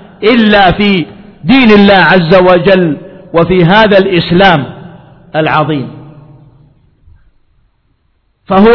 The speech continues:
مصدر أمننا واجتماعنا وتآلفنا وتوادنا وتراحمنا،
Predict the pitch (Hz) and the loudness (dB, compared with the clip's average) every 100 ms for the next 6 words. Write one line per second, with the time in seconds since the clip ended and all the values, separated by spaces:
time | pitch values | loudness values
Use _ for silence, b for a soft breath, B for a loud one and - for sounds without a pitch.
0 | 226 269 - 170 226 220 - - 226 226 | 4 2 -2 -2 -2 0 -2 -2 0 2
1 | 214 190 156 147 - - - - - _ | 0 -4 -6 -10 -16 -20 -20 -20 -20 _
2 | _ _ _ _ _ _ _ _ _ _ | _ _ _ _ _ _ _ _ _ _
3 | 175 208 202 - 220 220 247 220 254 247 | -4 -4 -2 -2 0 2 2 2 2 2
4 | 220 151 - - - - - - - - | 0 -2 -8 -20 -20 -20 -20 -20 -20 -20
5 | _ _ _ _ _ _ 82 _ _ _ | _ _ _ _ _ _ _ _ _ _
6 | _ _ _ _ _ _ _ _ _ _ | _ _ _ _ _ _ _ _ _ _
7 | _ _ _ _ _ _ 131 185 208 233 | _ _ _ _ _ _ -2 0 2 0
8 | 277 233 226 240 269 262 240 233 202 139 | 2 2 2 2 2 0 0 0 0 -4
9 | - - - - _ _ _ _ _ _ | -12 -20 -20 -20 _ _ _ _ _ _
10 | _ _ 147 196 233 220 226 262 277 180 | _ _ -4 0 2 2 4 2 0 -2
11 | 254 262 247 185 - - - - - - | -2 0 0 0 -4 -10 -18 -20 -20 -20
12 | _ _ _ 175 202 240 233 240 233 175 | _ _ _ -4 -2 0 2 2 0 2
13 | 277 269 262 254 247 190 - | 2 2 2 2 2 0 -4